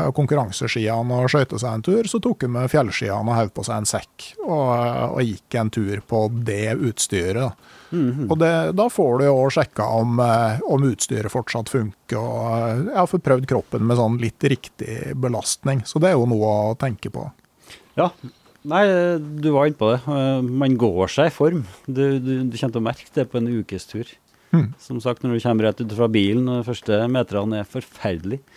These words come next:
Speaker 2: Altså, dag to, kanskje ikke helt superdeilig, men så,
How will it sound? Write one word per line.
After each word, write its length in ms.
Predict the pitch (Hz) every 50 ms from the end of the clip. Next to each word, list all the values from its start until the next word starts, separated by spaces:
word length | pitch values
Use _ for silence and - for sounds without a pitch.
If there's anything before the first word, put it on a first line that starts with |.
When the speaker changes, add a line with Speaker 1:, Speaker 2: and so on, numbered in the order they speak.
| - - - - - - _ _ _ -
Speaker 2:
Altså, 380 | 113 110 - - 113 113 110 110 110 113 110 110 104
dag 160 | 104 104 110 110 -
to, 300 | - 110 107 110 113 110 - -
kanskje 300 | 123 107 - 110 104 104
ikke 240 | 104 - - 98 101 104
helt 160 | 107 104 95 -
superdeilig, 540 | 110 92 - 107 101 101 101 98 107 117 113
men 140 | 113 113 104
så, 140 | - 117